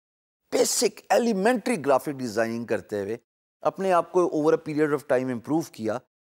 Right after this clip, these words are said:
और दस दस, बीस बीस, तीस तीस डॉलर कमाते कमाते पता ही नहीं लगा कब स्किल एडवांस होगी, कब बहुत सारे लोग मेरे साथ काम करना शुरू हो गए, कब एक दहाई गुजर गई, कब एक मिलियन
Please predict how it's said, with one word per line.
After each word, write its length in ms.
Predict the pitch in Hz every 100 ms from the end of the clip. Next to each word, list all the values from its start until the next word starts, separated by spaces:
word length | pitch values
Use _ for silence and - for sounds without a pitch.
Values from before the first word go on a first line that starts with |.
| _ _
और 240 | 160 160 143
दस 220 | 123 110
दस, 280 | 156 131 _ _
बीस 220 | 123 117
बीस, 200 | 131 135
तीस 200 | 131 117
तीस 140 | 135 120
डॉलर 280 | 117 107 120
कमाते 340 | 104 101 117
कमाते 320 | 120 104 156
पता 360 | 151 - - 196
ही 80 | 262
नहीं 140 | 285
लगा 260 | 240 202 185 _ _ _ _
कब 140 | 180 170
स्किल 380 | - - 147
एडवांस 440 | 170 175 180 185 196
होगी, 260 | 170 180 - _ _ _ -
कब 320 | 180 180 - _ _ _ _ _ _ 127
बहुत 200 | 143 -
सारे 260 | 170 165
लोग 300 | 127 135 147
मेरे 220 | 139 131
साथ 300 | 135 - 131
काम 340 | 139 - 143 151
करना 260 | 156 143
शुरू 240 | 151 - 139
हो 100 | 127
गए, 180 | 127 123 _ _ _ _ _
कब 220 | 202 226 160 - _ _ _ _ _ _ _ _ _ -
एक 220 | 117 104
दहाई 300 | 110 110 139
गुजर 320 | 147 147 165
गई, 260 | 123 101 - _ _ _ _ _ _ _
कब 420 | 254 233 - - _ _ _ _ _ _ _ _
एक 360 | 185 240 247 170
मिलियन 680 | 180 190 190 180 151 104